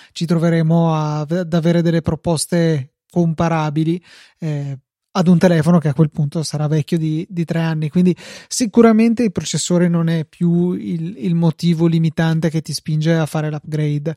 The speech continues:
È un po' tutto il resto, l-, magari anche solo l'estetica del telefono, l-, altre funzionalità, perché poi, ecco, in generale,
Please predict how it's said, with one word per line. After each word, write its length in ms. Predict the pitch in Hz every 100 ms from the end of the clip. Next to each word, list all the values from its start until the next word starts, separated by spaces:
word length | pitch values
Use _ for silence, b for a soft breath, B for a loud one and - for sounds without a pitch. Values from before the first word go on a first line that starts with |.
| b b b b _
È 120 | -
un 120 | 185 160
po' 140 | 170
tutto 240 | 185 165
il 80 | 156
resto, 460 | 156 151 131 - 156
l-, 480 | 151 151 151 160 160
magari 480 | 135 160 160 156 156
anche 180 | 151 143
solo 220 | - 156
l'estetica 480 | 151 - 156 156 156
del 160 | 151 147
telefono, 720 | 160 156 143 156 156 156 160
l-, 180 | 185 -
altre 320 | 208 170 165
funzionalità, 640 | 147 160 175 165 175 160 151
perché 240 | 143 143
poi, 220 | 147 160 160
ecco, 240 | 160 165
in 80 | 147
generale, 520 | 156 170 160 165